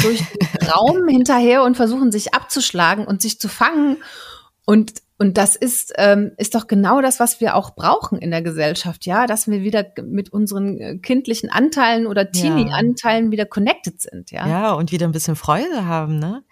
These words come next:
Speaker 2: Ich meine, die Kinder kennen ja ihre Eltern wahrscheinlich auch eher aus einer anderen Position, ne? Da wird halt gesagt, was zu tun ist oder warum das jetzt hier schon wieder nicht ordentlich aufgeräumt ist, ne? Oder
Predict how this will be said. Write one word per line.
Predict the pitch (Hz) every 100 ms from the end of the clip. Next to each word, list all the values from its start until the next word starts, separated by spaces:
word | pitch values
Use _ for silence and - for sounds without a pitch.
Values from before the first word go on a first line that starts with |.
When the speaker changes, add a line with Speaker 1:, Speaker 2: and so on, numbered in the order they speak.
| - -
Speaker 2:
Ich | - 160
meine, | 190 185 175
die | 147
Kinder | - 233 339 185 170
kennen | - 196
ja | 190 -
ihre | 175 160
Eltern | 147 165 196 170 156
wahrscheinlich | 156 170 - 165 160 -
auch | 175 -
eher | 170 -
aus | 160
einer | 156 143
anderen | 170 208 208 151 156 151 139 139 _ _ _ _ -
Position, | 170 160 151 - 151 147
ne? | 143 202 226
Da | 170 156
wird | 156
halt | 151 -
gesagt, | 143 147 139
was | 143 135
zu | -
tun | 143 190 202
ist | 226 214
oder | 151 151 143
warum | 143 165
das | 160 151
jetzt | 156 -
hier | 160
schon | - 156
wieder | 160 160
nicht | 156 -
ordentlich | 156 156 147 -
aufgeräumt | 175 190 202 214 208
ist, | - -
ne? | 190 240
Oder | 165 151 147